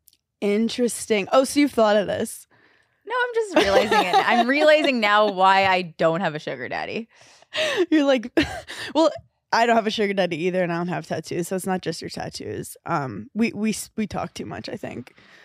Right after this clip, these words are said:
Speaker 2: I, I've, <laughs>
Speaker 1: <laughs>
Speaker 2: mo-, dude, my, <laughs> I'm such an oversharer, and I'm trying really hard not to.
Speaker 1: <laughs> Same. <laughs>
Speaker 2: But,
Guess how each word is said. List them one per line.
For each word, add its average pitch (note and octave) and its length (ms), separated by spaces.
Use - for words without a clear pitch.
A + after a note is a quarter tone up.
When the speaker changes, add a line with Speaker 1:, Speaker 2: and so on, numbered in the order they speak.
Speaker 2:
I, B3 240
I've, F#3 180
<laughs> D4+ 380
Speaker 1:
<laughs> - 460
Speaker 2:
mo-, A3+ 160
dude, A#3 400
my, G#3+ 220
<laughs> - 720
I'm A#3+ 260
such F3+ 280
an A3 80
oversharer, D#3+ 680
and D3+ 100
I'm D3+ 120
trying E3+ 260
really D3+ 220
hard D#3+ 240
not C#3+ 240
to. F#3 340
Speaker 1:
<laughs> F4+ 240
Same. C4 480
<laughs> - 720
Speaker 2:
But, F3 360